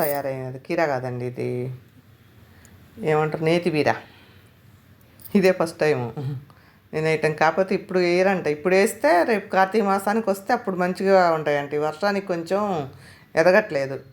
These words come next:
నేను ఫస్ట్ టైమ్ కదా వేసింది, అది బయటకు ఉంది. కా-, బయటికి వెళ్ళి కొయ్యాలి దాన్ని, కోసే తర్వాత కోస్తా లాస్ట్కి.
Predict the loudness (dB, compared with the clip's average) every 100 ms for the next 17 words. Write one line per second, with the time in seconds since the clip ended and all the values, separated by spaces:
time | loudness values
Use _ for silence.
0 | _ -20 _ _ _ -12 -6 -2 -2 2
1 | 4 4 0 0 0 -4 -6 -8 -8 -10
2 | -16 -14 -10 -6 -6 -6 -6 -4 -2 -4
3 | -6 -20 -20 -20 -20 -20 -20 -10 -8 -4
4 | 2 0 0 -4 -2 -2 0 0 -2 -2
5 | -6 -10 -20 -20 -20 -20 _ _ _ -20
6 | -12 -4 -2 -2 -4 0 0 0 -2 -4
7 | -4 -6 -6 -8 -12 -20